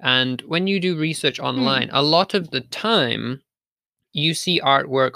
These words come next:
Speaker 1: of the Emperor Jimmu with the golden bird perched on his bow, and it's also, and a lot of the time it is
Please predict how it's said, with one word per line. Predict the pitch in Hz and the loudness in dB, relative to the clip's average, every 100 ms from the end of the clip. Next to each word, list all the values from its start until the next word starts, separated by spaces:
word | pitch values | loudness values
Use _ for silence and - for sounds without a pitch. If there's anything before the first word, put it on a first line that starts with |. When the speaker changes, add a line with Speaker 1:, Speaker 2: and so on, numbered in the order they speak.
| - | 0
Speaker 1:
of | 131 123 | 0 0
the | 123 | 0
Emperor | 120 120 120 | 0 -2 -4
Jimmu | 117 123 117 110 | -2 -2 -2 -2
with | 117 143 - | 0 -2 -2
the | 127 | -6
golden | 127 120 117 113 | -2 -2 -2 -4
bird | - 120 110 - | 0 2 2 -2
perched | - 113 - - | -4 -4 -4 -10
on | 113 | -10
his | 101 110 | -8 -12
bow, | 127 147 147 117 | -2 2 4 2
and | - 156 | -2 -4
it's | - | -2
also, | - 180 202 - | 2 2 0 -6
and | 151 147 | -4 -2
a | 139 | 0
lot | 175 220 | 2 2
of | 208 165 | 0 -4
the | 156 | -4
time | 151 123 120 117 | 0 0 0 -2
it | 135 | -2
is | 123 123 | -2 -4